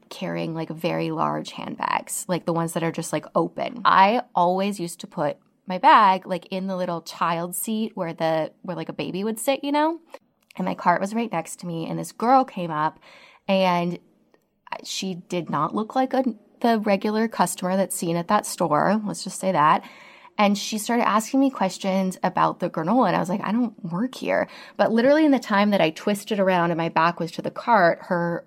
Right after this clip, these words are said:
boyfriend, well, we think it was her boyfriend, reached into my bag and took out my wallet.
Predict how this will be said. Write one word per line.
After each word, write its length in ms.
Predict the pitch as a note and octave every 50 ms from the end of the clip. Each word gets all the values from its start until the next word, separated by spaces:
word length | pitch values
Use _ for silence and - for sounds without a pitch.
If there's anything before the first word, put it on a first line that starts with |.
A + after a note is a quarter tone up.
| _ -
boyfriend, 840 | F#3 G#3 A3+ A#3 A3 - - D#3+ D#3 C#3+ D3+ E3 E3+ G#3 A3 - - -
well, 160 | E3+ D#3+ F3
we 80 | F3+ E3
think 220 | - - F3 E3+ -
it 40 |
was 120 | - - -
her 80 | D#3+
boyfriend, 420 | - - - - - E3+ F3+ G3+ G#3 - - - - - - - _ _ _ -
reached 520 | F#3 F3 F3 F#3+ G#3+ C4 C#4+ - - -
into 320 | - G#3+ G#3+ A3 G#3+ - G#3+
my 140 | G#3 G3+ F#3+
bag 400 | F#3 E3 D3+ D3 D3+ D#3 D3+ -
and 120 | - E3+ D#3+
took 200 | - E3+ E3 -
out 160 | D#3+ C#3 -
my 120 | E3+ D3+
wallet. 460 | D3 - - - - - - - -